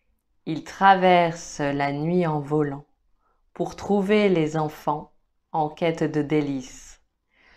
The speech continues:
Ce sont les enfants blessés qui ont oublié comment jouer, qui ont perdu la magie des doux rêves, ayant tant souffert tout au long de chemin.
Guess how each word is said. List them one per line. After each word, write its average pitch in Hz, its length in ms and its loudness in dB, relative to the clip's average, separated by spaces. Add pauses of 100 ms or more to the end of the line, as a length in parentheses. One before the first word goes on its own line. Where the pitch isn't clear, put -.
(260)
Ce - 180 -4
sont 233 420 0
les 175 220 2
enfants 180 380 4
blessés 170 640 -2 (520)
qui 208 220 0
ont 208 280 2
oublié 208 840 0 (360)
comment 165 440 2
jouer, 143 380 -6 (720)
qui 151 220 -2
ont 160 240 2
perdu 165 580 0
la 156 200 2
magie 151 600 -2 (460)
des 151 180 0
doux 156 240 -4
rêves, 147 460 -4 (1120)
ayant 220 880 2 (720)
tant 247 320 2
souffert 170 680 0
tout - 260 -12
au 160 60 0
long 151 260 -2
de 147 120 -4
chemin. 143 420 -12